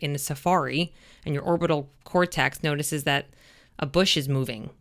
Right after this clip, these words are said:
and you're like, "What's, what is that? Am I gonna, am I gonna die right now?" That immediately triggers your amygdala, that emotional part of the brain. You go into high alert, adrenaline gets pumped through your body, and your brain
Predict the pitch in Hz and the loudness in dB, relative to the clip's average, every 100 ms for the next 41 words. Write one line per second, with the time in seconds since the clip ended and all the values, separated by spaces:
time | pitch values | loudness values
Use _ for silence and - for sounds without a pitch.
0 | _ - 151 143 139 135 - 127 165 190 | _ -6 -4 -2 0 -2 -4 0 0 0
1 | - - 151 151 147 143 139 127 131 135 | -8 -6 -2 0 2 2 2 2 -2 -2
2 | 135 139 151 147 131 123 123 139 180 202 | -4 -4 -2 0 -2 -2 0 2 4 4
3 | 208 220 202 175 165 170 214 220 - 160 | 4 4 4 4 4 4 4 4 2 2
4 | 165 156 135 143 139 139 - - 190 160 | 0 0 0 0 0 -2 -4 -10 -4 0
5 | 151 147 143 143 139 139 - - - - | 0 0 -2 0 -4 -4 -6 -6 -8 -10
6 | - - _ _ - 143 202 208 220 233 | -10 -14 _ _ -6 0 2 6 6 6
7 | 233 220 226 233 175 139 151 - - - | 2 0 0 2 2 2 0 -4 -20 -20
8 | - - 139 143 139 180 208 220 214 - | -18 -8 -6 -2 0 2 2 2 2 0
9 | - 208 214 220 214 175 127 135 131 139 | -2 0 0 2 2 4 2 2 2 -2
10 | - - - - 165 156 147 147 147 147 | -6 -20 -20 -4 2 4 4 2 0 -4
11 | _ - 151 170 151 165 202 226 233 240 | _ -10 0 0 0 0 4 4 6 4